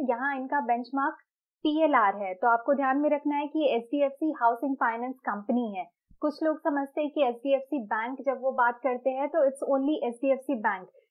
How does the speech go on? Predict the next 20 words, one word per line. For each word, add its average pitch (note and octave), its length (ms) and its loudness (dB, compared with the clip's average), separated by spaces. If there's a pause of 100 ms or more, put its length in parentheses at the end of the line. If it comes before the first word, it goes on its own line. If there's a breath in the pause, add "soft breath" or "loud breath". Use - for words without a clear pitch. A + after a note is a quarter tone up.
(120)
लेकिन B3 240 2
आपको D4+ 260 2
ध्यान C4+ 260 2
में C#4+ 120 2
रखना C#4 280 2
चाहिए C#4 380 2
एचडीएफसी C4+ 500 0
की C#4+ 120 -2
जो D4 140 2 (340)
parent C#4+ 320 2
company A#3+ 500 -2
है, D4 220 0 (360)
वो C4+ 180 6
है D#4 180 0
एचडीएफसी C4 640 0
लिमिटेड, A3+ 520 0 (280)
यानी B3 360 2
Housing A#3+ 520 0
Development A3+ 560 0
Finance A3+ 380 -2